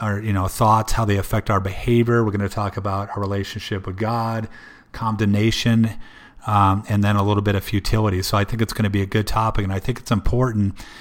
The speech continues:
You know, I did a post on my Facebook page this morning regarding it, and it was, um, in regards to a sermon that I heard on Sunday that I thought was incredibly powerful, and it was a great sermon. <coughs>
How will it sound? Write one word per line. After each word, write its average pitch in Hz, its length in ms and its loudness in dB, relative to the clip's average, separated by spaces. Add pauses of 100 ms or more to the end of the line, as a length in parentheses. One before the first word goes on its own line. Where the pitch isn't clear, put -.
(220)
You 110 120 0
know, 107 80 4
I 104 80 4
did 123 180 6
a 123 60 6
post 117 360 2
on 110 60 2
my 101 140 0
Facebook 107 480 -2
page 104 360 0
this - 320 -4
morning 107 460 2
regarding 98 580 0
it, 92 160 -4 (960)
and 101 360 0 (100)
it 110 120 -2
was, 101 400 0
um, 98 600 -2
in 107 120 2
regards 104 460 2
to 113 160 0
a 98 40 -2
sermon 113 520 2
that 101 120 0
I 98 120 -2
heard 104 380 -4
on 101 260 -2
Sunday 107 500 0
that 98 160 -4
I 98 140 -2
thought 104 320 -4
was 101 180 -6
incredibly 107 480 -2
powerful, 107 540 -4
and 98 80 -6
it 98 40 -6
was 98 80 -8
a 104 40 -8
great 101 360 -6
sermon. 110 500 -4 (1160)
<coughs> 151 1040 -4